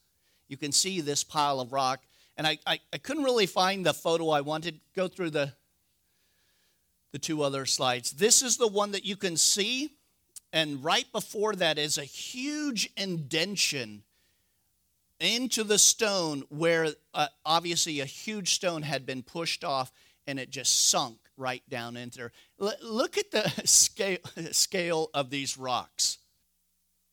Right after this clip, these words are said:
Do you see that guy? That's the scale of these rocks, and they're bigger rocks too, by the way.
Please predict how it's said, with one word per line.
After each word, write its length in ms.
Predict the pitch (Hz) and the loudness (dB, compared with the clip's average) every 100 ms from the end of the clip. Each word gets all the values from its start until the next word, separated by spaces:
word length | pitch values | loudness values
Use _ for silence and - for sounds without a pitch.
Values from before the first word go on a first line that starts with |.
| _ _ _ _ _ _ _ _ _ _ _ _ _ _ _ _ _ _ _ _ 135 | _ _ _ _ _ _ _ _ _ _ _ _ _ _ _ _ _ _ _ _ -8
Do 100 | 170 | -4
you 120 | 247 | 0
see 220 | - 277 | 0 0
that 220 | 254 262 | -2 -2
guy? 280 | 220 214 277 _ _ _ _ _ _ _ _ _ _ _ _ _ _ _ _ - | -4 -4 -8 _ _ _ _ _ _ _ _ _ _ _ _ _ _ _ _ -2
That's 280 | 214 254 - | 0 4 2
the 140 | 247 | 6
scale 560 | - - 233 240 254 185 | 6 6 2 2 4 2
of 100 | 143 | 0
these 240 | 160 156 | -2 2
rocks, 320 | 208 175 - - | 2 2 -2 -6
and 180 | 214 214 | -4 2
they're 180 | 208 190 | 2 2
bigger 460 | 143 226 254 262 | 0 0 2 -2
rocks 760 | 220 175 202 131 _ - - - - | 2 4 4 2 _ 0 0 0 -6
too, 300 | 214 170 101 _ _ - | -4 -4 -6 _ _ -4
by 180 | 127 | -4
the 100 | 117 110 | -4 -10
way. 200 | 104 | -14